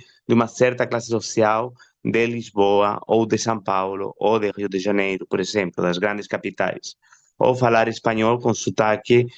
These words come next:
de uma certa classe social alta, né, de Madrid, que é a capital, ou de Buenos Aires, ou de, do México, né? Eh, e as outras variedades não têm prestígio. Então, vemos que, por exemplo, dentro de cada uma destas línguas,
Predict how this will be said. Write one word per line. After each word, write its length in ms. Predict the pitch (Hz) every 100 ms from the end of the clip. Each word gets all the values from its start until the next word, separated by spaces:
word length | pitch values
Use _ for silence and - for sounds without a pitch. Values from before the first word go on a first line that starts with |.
| - -
de 80 | 113
uma 140 | 110
certa 340 | - 127 131
classe 220 | 123 117 -
social 640 | 107 - 104 101 117 147 _ _ _ _
alta, 480 | - 104 120 123 135
né, 300 | 113 104 135 147
de 260 | - 92 120
Madrid, 460 | 131 117 101 113 117
que 60 |
é 40 | 98
a 40 |
capital, 640 | 101 104 - 95 101 113 - _ -
ou 260 | - 110 120
de 100 | 104
Buenos 360 | 104 98 -
Aires, 560 | 95 101 113 113 110 -
ou 240 | - 101 104
de, 260 | 98 101
do 160 | 92 101
México, 600 | 101 101 90 - - 90
né? 240 | 90 107 - _ - _ -
Eh, 180 | 113 113
e 160 | 123 139
as 180 | 127 123
outras 380 | 160 180 147
variedades 600 | 123 120 117 113 113 123 120
não 200 | 120 113
têm 200 | 113 98
prestígio. 560 | 98 - 87 78 82
Então, 240 | 90 113 107
vemos 320 | 113 101 92
que, 120 | 98
por 120 | 101
exemplo, 520 | 98 - 110 98 95
dentro 300 | 92 123 120
de 80 | 107
cada 220 | 101 104
uma 120 | 101 101
destas 300 | 92 104 90
línguas, 460 | 107 101 90 92